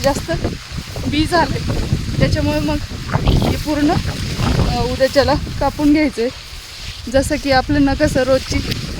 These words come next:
पोळी भाजी भाकर असतं तर आपलं म्हणजे पोट भागलं जातं आणि तसं रोजचा चारा त्यांना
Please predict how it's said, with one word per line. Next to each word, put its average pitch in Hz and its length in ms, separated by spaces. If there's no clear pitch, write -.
पोळी 262 220
भाजी 254 300
भाकर 254 340
असतं 247 260
तर 262 80
आपलं 262 360
म्हणजे 262 320
पोट 277 420
भागलं 285 400
जातं 262 320
आणि 233 320
तसं 294 260
रोजचा 269 400
चारा 269 300
त्यांना 285 260